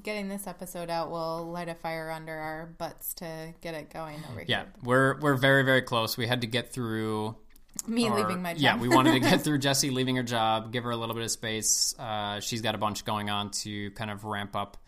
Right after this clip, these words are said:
Speaker 2: um, what she's got going on. But, uh, yeah,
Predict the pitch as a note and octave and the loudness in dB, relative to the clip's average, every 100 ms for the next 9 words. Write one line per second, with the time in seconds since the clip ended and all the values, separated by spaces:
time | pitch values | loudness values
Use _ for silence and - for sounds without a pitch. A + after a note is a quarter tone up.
0 | - - - - - - - G2+ G2+ G#2 | -20 -20 -20 -20 -20 -20 -12 -8 -8 -2
1 | D#3 D3 D3 C#3 D3 C3+ C3+ C3+ C#3+ C3+ | 2 6 6 6 4 4 6 6 4 0
2 | - - _ - - _ - - G#2+ A2+ | -8 -18 _ -20 -20 _ -10 -8 2 4
3 | A2 - A#2+ A#2+ A#2+ A#2+ B2 D#3+ | 4 2 4 6 4 4 6 4